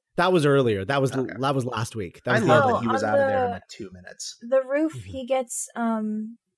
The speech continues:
Speaker 3: electrocuted by that Cyberman.
Speaker 2: Oh, right, yeah, and then, and,
Speaker 1: Oh, right.
Speaker 2: and then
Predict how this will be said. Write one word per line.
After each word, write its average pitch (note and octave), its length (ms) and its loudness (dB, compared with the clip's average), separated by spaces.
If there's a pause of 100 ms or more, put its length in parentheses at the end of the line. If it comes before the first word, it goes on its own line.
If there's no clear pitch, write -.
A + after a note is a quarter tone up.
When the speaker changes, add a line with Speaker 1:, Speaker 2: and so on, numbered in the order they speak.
(180)
Speaker 3:
electrocuted A3+ 640 -4
by G3 140 -2
that F3+ 180 -8
Cyberman. F3+ 520 -8
Speaker 2:
Oh, B3 500 2
right, G#3+ 200 0
yeah, F3+ 180 4
and C4+ 80 8
then, C4+ 180 8
and, B3+ 100 4
Speaker 1:
Oh, A#3 120 4
right. G#3+ 360 2
Speaker 2:
and D#3+ 120 -2
then E3 80 -2